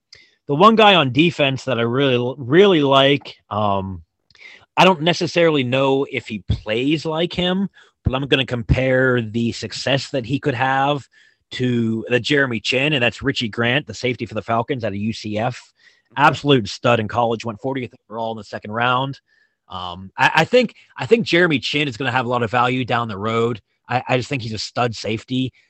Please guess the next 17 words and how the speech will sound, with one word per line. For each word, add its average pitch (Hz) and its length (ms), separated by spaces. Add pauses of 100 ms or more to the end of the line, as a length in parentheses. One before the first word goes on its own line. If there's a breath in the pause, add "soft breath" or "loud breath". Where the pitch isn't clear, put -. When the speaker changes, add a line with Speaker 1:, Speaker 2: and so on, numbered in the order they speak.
(200)
Speaker 1:
If - 280 (100)
I'm 151 220
not 208 220
mistaken, 190 1000 (340)
I 147 120
think 269 240
he 254 140
had, 196 180
like, 127 220
three 180 500
touchdowns 151 600
in 110 60
a 98 40
five-game 123 580
stretch - 400
this 175 220
year 202 320